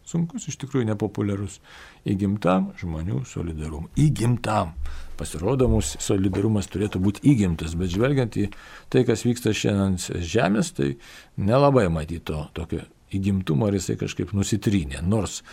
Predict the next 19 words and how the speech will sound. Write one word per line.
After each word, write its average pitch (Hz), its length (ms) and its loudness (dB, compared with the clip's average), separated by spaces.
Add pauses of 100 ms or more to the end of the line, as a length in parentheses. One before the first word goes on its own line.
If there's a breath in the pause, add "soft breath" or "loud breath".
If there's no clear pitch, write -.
(240 loud breath)
bandoma 117 560 4
sukurti 104 500 2
tą 73 240 -6
tokį - 280 -8
vaizdą. 78 360 -8 (440 loud breath)
Aišku, 113 280 0
gal 98 160 2
aš - 140 -4
čia 104 100 -2
klystu, 160 320 0
kažkas 85 320 -4
gal 80 160 -4
paoponuos, 101 600 -2
kad - 200 -10
štai 85 220 -6
mes 76 160 -8
čia 87 140 -8
labai 85 280 -6
solidarūs. 123 680 -2